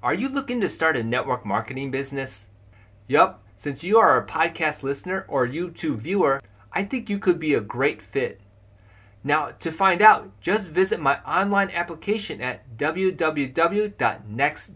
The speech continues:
gen m l m hacks dot com forward slash apply.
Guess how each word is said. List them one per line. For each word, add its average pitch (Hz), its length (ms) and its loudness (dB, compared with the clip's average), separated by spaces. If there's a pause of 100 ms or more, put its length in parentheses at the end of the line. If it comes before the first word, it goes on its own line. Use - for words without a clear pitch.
(140)
gen 139 420 -2
m 143 160 -4
l 160 180 0
m 151 120 -2
hacks 143 420 -2 (100)
dot 123 300 0
com 202 380 0 (200)
forward 165 280 -2
slash 165 320 2
apply. 165 400 -2